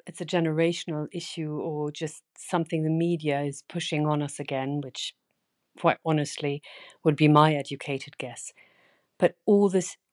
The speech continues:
gender nonsense and homophobia is made so much more, so much more worse by having to be politically correct in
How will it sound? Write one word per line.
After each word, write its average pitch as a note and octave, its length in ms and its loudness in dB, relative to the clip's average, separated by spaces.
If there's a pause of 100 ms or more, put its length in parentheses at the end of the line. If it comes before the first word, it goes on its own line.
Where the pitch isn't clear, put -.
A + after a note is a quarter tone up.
(240)
gender F#3 420 6
nonsense D#3+ 840 -2 (720)
and E3 400 2 (440)
homophobia F3+ 760 4
is E3 180 -6
made F3 300 2
so - 200 -2
much - 320 -4 (220)
more, E3+ 460 0 (440)
so - 140 2
much - 240 2
more F3 160 2
worse D#3+ 540 2 (280)
by E3+ 120 0
having F3+ 500 -2
to E3+ 160 -16
be D3 300 -12 (500)
politically G3 640 2
correct - 640 -6
in F3 180 0